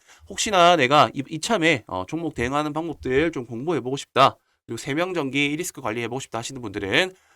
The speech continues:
공일공 오칠육오 이일팔육으로 세명전기 혹은 자, 이 실시간 소통방 초대라고 문자 남겨주시면은 제가 바로 도움 드리고 있다라는 점 꼭 기억해 주시면 될 것 같습니다.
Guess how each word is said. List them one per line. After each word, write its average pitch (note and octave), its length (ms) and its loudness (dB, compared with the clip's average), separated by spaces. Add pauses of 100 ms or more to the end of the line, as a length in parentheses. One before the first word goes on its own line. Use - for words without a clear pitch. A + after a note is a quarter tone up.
(120)
공일공 G3 640 4
오칠육오 E3 640 0
이일팔육으로 D#3 1200 4 (260)
세명전기 G3+ 920 2
혹은 F3 600 -2 (300)
자, F#2 260 -2 (240)
이 C3+ 80 -10
실시간 F#3+ 360 -4
소통방 E3 640 2
초대라고 F#3 500 0
문자 D3 220 -4
남겨주시면은 C3+ 760 -2 (280)
제가 B2+ 200 0
바로 C3+ 480 0
도움 D3+ 240 2
드리고 B2+ 240 -2
있다라는 G2+ 320 -2
점 B2 280 4
꼭 G#2 120 -8
기억해 B2 260 -4
주시면 A#2+ 500 -2
될 F2+ 120 -8
것 A2+ 100 -8
같습니다. G2 560 0